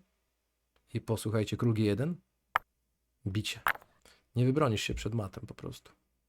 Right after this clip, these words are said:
Nie wybronisz się przed matem. Możesz jeszcze zagrać na jakieś tam D dwa chwilowo, no ale to po prostu nastąpi nawet chyba strzał na D dwa po prostu i, i, i, i tu, więc kiszka, kiszka. Kurczę bele, no to co?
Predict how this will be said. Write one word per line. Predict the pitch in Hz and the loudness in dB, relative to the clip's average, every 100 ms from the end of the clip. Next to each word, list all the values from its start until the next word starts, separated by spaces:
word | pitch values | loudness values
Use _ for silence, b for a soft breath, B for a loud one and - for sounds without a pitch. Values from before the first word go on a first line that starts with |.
| _ | _
Nie | 113 | -4
wybronisz | 104 110 110 110 | -2 -2 -4 -4
się | 120 | -6
przed | - 110 | -6 -4
matem. | 110 107 - B B B - | -4 -4 -8 B B B 0
Możesz | 151 170 | 2 2
jeszcze | 175 160 | 0 2
zagrać | 156 160 120 | 4 4 4
na | 104 | 0
jakieś | 95 92 | -2 -4
tam | 90 85 | -2 0
D | 101 | 0
dwa | 87 98 - _ _ _ | 2 0 -2 _ _ _
chwilowo, | - 104 95 95 123 - _ - | -10 -2 -2 -2 -4 -8 _ -4
no | 127 | -4
ale | |
to | 127 | -2
po | 113 | -4
prostu | 110 113 - | -2 -4 -2
nastąpi | 104 - 107 98 98 95 B B B B B B B _ _ _ _ - | -6 -4 -6 -4 -6 -6 B B B B B B B _ _ _ _ 0
nawet | 190 226 | 4 4
chyba | 185 131 | 4 2
strzał | - 113 | 4 4
na | 139 | 6
D | 104 | 4
dwa | 101 139 | 0 -2
po | 165 | -4
prostu | - 165 - 87 - | -6 -2 -2 -2 -4
i, | - | -8
i, | - 101 | -8 -10
i, | - 107 113 | -8 -6 -6
i | |
tu, | 110 113 156 156 123 | -2 -2 -2 -4 -8
więc | 110 - - - | -8 -10 -14 -6
kiszka, | - - - 139 - | 0 2 2 0 0
kiszka. | - 113 - 120 - _ _ - - _ - | 0 0 0 -2 -4 _ _ -4 -4 _ -6
Kurczę | - 226 - 104 | 0 2 2 0
bele, | 92 110 87 101 _ | 2 2 2 -4 _
no | 107 120 | 0 0
to | 165 | 0
co? | - 123 98 | 2 2 2